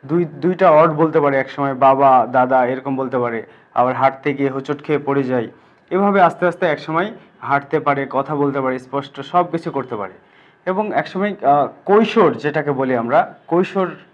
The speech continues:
আহ, বয়সে চলে আসে, বিশেষ করে, আহ, বারো বছরের আগের যে বয়সটা সেটাকে কৈশোর বলা হয়ে থাকে।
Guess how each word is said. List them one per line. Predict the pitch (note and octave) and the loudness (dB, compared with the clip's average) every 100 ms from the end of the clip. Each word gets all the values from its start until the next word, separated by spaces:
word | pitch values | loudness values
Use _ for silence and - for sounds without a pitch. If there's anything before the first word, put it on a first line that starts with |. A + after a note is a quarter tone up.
| _ _ _ _ _ | _ _ _ _ _
আহ, | - B2+ | -2 0
বয়সে | C3+ C#3 D3+ | 0 -2 -4
চলে | D3+ C#3 A#2+ | -4 -2 -2
আসে, | A#2+ | -4
বিশেষ | A#2+ D3 D3 | -8 -10 -4
করে, | E3 D#3 D3+ - - - | -2 0 -2 -10 -10 0
আহ, | B2 A2+ | 2 2
বারো | A2 B2+ D3 | 4 4 4
বছরের | D3 D3 D#3+ C#3 | 0 -2 0 2
আগের | B2 C#3+ C#3+ | 2 2 0
যে | D3 | -2
বয়সটা | C3 B2+ B2+ E3 | 0 -2 -2 -10
সেটাকে | - C#3 C#3 | -10 -8 -8
কৈশোর | C3+ C3+ B2 C#3 | -6 -6 -4 -6
বলা | A2+ A2+ | -6 -6
হয়ে | G#2+ | -10
থাকে। | G2 G2 | -14 -20